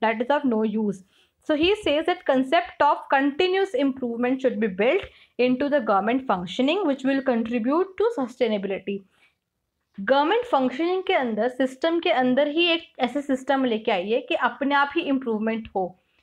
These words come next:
मतलब परफॉर्मेंस इवैल्यूएशन हो, अपने आप हम चेक करें। For example,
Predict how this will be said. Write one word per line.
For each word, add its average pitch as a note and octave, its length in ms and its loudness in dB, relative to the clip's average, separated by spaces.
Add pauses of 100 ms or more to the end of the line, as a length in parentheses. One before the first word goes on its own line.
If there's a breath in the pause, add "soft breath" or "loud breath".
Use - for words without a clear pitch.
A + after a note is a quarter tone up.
(140)
मतलब C4 200 0 (240)
परफॉर्मेंस B3 560 0
इवैल्यूएशन A3 760 2
हो, G#3+ 460 0
अपने B3+ 260 0
आप C4+ 180 2
हम C#4 120 2
चेक B3+ 380 0
करें। A3 240 2
For B3+ 120 2
example, B3+ 680 0